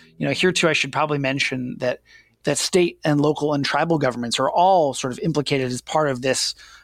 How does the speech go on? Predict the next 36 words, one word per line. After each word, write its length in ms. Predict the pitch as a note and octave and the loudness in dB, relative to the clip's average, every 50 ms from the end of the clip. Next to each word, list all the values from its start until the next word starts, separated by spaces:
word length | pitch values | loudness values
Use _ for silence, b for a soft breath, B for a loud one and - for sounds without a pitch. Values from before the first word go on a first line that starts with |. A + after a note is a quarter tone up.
| B B B - | B B B -2
uh, 100 | D#3 C3+ | -2 -2
subnational 720 | B2 - - - E3+ D#3+ D#3+ E3 D3 C#3+ C#3+ - - C#3 C3 | 0 0 0 2 2 2 2 2 0 0 -2 -2 -4 -4 -2
government 400 | B2+ C#3+ D3 C#3 C3 B2 - _ _ _ - | 0 0 0 0 -2 -4 -6 _ _ _ -6
space 520 | - - - - E3+ D3+ C#3 B2+ - - - - | -4 -4 -2 0 0 0 0 -2 -4 -4 -2 0
of, 200 | D3 C#3 C3+ B2+ b b b b b b b | -2 -2 -2 -6 b b b b b b b
of 140 | - D#3 D3+ | -2 0 2
entities 720 | F3 F#3 D#3+ D#3 C3 - D#3 C#3+ C3 C3 B2+ - - - - - B3+ D3+ | 2 0 0 -2 -4 -4 -2 -2 -2 -4 -4 -6 -8 -10 -10 -12 -8 -2
that 200 | C#3+ C#3+ C#3 C#3+ | 0 0 2 2
are 140 | C#3 C3+ | 0 0
gonna 200 | C3+ C#3+ C#3 C3+ | 0 0 0 0
be 260 | B2+ C3+ C3+ C3 C3 C#3 | 0 0 0 0 0 0
helping 420 | - - - E3+ E3 - D#3 D#3 | 0 0 0 0 0 2 0 0
to 100 | - C#3+ | 0 -2
deploy 420 | C#3 C3 - - - D3 C#3 C3+ C3 | -2 -4 -4 -2 -2 0 2 0 0
dollars 720 | C3 B2+ A#2 A#2+ A#2+ B2+ - - - - - - - - B B B B B B B B - | 2 2 2 2 2 0 -2 -4 -6 -6 -6 -6 -6 -8 B B B B B B B B -6
and 200 | - D#3 C#3 C3 | -4 -2 0 0
are 120 | C3 B2+ | 0 0
gonna 220 | C3 C#3 C#3+ C#3 B2 | 0 0 0 0 0
be 220 | B2+ B2+ B2+ - - _ _ | -2 -4 -6 -6 -12 _ _
dispositive 720 | - D#3 C3+ - - - D3+ D#3+ E3 D#3+ C#3+ C3+ C3 B2 | -4 -2 -2 -2 -2 0 2 2 2 2 0 0 -2 -2
about 220 | B2 A#2 B2+ A#2+ - | -2 0 -2 -2 -2
the 60 | B2+ | -4
success 440 | - - - D#3 - C#3+ C3 - - | -6 -6 -6 -4 -2 -2 -2 -2 -2
of 80 | B2+ | -4
these 140 | B2+ B2+ A#2+ | -4 -4 -2
bills. 220 | A#2 C#3+ C3 B2 A#2 | 0 0 0 2 2
They're 160 | C#3+ D3 F#3+ | 2 2 4
all 280 | F3+ F#3 F#3 F3 B B B B B B | 4 4 4 2 B B B B B B
different. 300 | G3 F#3+ - F3+ D#3+ D3 | 0 2 2 2 0 0
People 340 | F3 F#3+ G3 E3+ D#3+ - - - | 0 2 2 2 0 0 -4 -4
regularly 480 | - D#3 E3+ F3 F3 E3+ D#3+ D#3 D3+ | 0 0 2 4 4 4 4 4 2
bunch 400 | C#3 C3+ - - E3+ D#3+ D3 - | 0 -2 -2 -2 0 0 0 0
them 140 | - D3 C#3+ | 0 0 0
together, 360 | C3 C3+ D3 D3+ D#3 D#3+ D#3 | 0 0 0 0 0 0 0
and 120 | D3+ C#3 C3 | 0 -2 -2
here 360 | - D#3+ E3 E3 E3 D3+ | 0 2 4 4 4 4